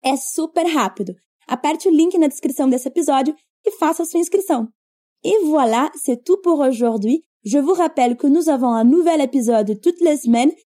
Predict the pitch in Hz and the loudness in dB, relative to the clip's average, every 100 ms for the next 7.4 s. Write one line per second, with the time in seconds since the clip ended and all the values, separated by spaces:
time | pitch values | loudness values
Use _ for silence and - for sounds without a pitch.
0 | _ - 359 359 370 339 240 247 320 - | _ -2 2 2 2 0 0 -2 -4 -2
1 | 349 - _ 381 359 359 302 247 262 - | -4 -4 _ -2 0 0 0 0 0 0
2 | 269 262 269 403 - 403 339 330 311 269 | 2 2 2 0 -2 0 2 2 0 -2
3 | 294 240 233 277 330 - _ - 381 403 | -2 -2 -2 -2 -2 -6 _ -4 2 2
4 | 403 - 392 311 349 403 _ 370 359 277 | 0 0 2 2 0 -2 _ -2 0 0
5 | 240 247 - _ _ _ - 453 - 381 | 0 0 -6 _ _ _ -2 0 2 2
6 | 302 302 294 262 254 226 226 247 269 - | 4 2 0 -2 0 0 0 -2 -2 0
7 | 320 247 262 311 | 0 0 2 2